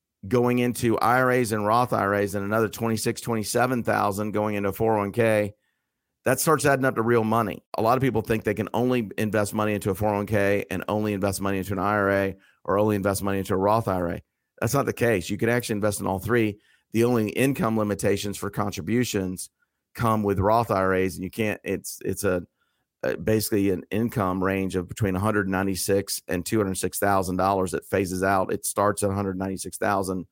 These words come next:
and phases out, uh, when you reach two hundred six thousand.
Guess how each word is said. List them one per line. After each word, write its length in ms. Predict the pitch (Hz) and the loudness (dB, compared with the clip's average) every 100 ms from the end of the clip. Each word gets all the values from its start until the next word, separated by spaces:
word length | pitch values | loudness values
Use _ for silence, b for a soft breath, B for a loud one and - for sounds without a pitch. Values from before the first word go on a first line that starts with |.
| _ _ _ _ _ _ _ - | _ _ _ _ _ _ _ -2
and 400 | 110 104 101 - | 0 0 -2 -2
phases 400 | 117 110 101 101 | 0 0 0 0
out, 320 | 101 98 - _ 104 | 2 2 0 _ 0
uh, 140 | 101 | 0
when 200 | 95 101 | 0 -4
you 100 | 95 | -2
reach 280 | 92 92 - | -4 -6 -4
two 160 | 107 | 0
hundred 200 | 95 87 | 0 0
six 260 | - 135 - | -2 -2 0
thousand. 500 | 95 92 90 92 | -2 -2 -2 -4